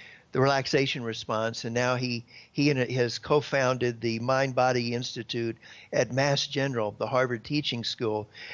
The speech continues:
And they, they work completely on a holistic way of combining meditation, exercise,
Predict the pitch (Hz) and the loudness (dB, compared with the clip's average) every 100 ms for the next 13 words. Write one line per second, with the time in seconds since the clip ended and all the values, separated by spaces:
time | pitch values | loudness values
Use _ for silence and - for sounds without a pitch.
0 | - 139 143 160 160 135 165 151 151 - | -4 0 2 2 2 2 2 4 2 0
1 | - 127 - 196 226 - 123 120 117 113 | -8 -12 0 0 0 -2 -2 -2 0 -2
2 | 110 113 - - - 139 127 147 143 139 | -6 -12 -20 -20 -6 -2 2 2 4 6
3 | 165 180 - 139 120 - - 123 135 135 | 4 4 0 0 -2 -4 -8 0 2 4
4 | 120 113 113 - - - - 131 120 156 | 2 0 -4 -10 -20 -18 -4 -4 -4 -4
5 | 123 127 127 123 120 120 120 117 - 147 | 0 2 2 0 -4 -2 0 -2 0 0
6 | 143 - 135 120 120 - 123 - 120 120 | 0 -2 -2 0 -2 -2 -4 0 2 2
7 | 117 | -2